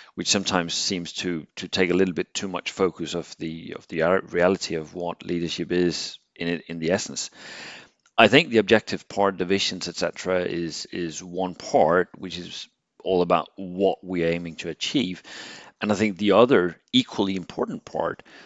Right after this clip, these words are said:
that sometimes gets overlooked in this discussion is the leadership role when it comes to how to make things happen. Leaders are not the,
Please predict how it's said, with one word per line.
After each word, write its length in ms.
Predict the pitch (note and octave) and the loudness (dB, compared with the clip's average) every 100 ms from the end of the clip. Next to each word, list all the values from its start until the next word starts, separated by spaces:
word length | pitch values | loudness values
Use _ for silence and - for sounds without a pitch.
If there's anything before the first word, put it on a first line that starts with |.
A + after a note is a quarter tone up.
| _ | _
that 180 | G2 - | 2 2
sometimes 420 | G2+ F2 G2 G2 | -2 -2 -2 0
gets 220 | - F2+ - | 0 0 -2
overlooked 560 | G2+ F#2+ G2+ B2+ C3+ F2 | -4 -2 -2 -2 -4 -8
in 120 | F2+ | -6
this 160 | F2 | -6
discussion 640 | - E2 - E2+ - F2 - | -6 -10 -8 -8 -6 -10 -6
is 500 | F#2 F2+ F2 E2+ - - - - - _ | 0 4 4 2 -6 -16 -20 -20 -20 _
the 80 | G2 | 4
leadership 440 | A2 G#2+ - F2 | 4 4 0 -2
role 460 | G2+ A#2 F#2 F#2 G2 | 2 4 4 2 -2
when 140 | F2+ | -4
it 100 | F#2 | -4
comes 320 | - F#2+ F#2 - | -4 -4 -4 -6
to 140 | F#2+ | -8
how 420 | - - F#2+ F2+ | -8 0 2 2
to 160 | - G2+ | 0 -4
make 240 | F#2+ E2 | -4 -4
things 300 | - F2 - | -6 -8 -6
happen. 420 | - C3+ - C2+ _ _ _ - - - _ _ _ | -2 -2 -2 -16 _ _ _ -20 -20 -20 _ _ _
Leaders 420 | G#2+ C3+ E3+ A2 | 6 8 8 8
are 80 | G2+ | 4
not 200 | G2 - | 2 -4
the, 140 | G2+ | -8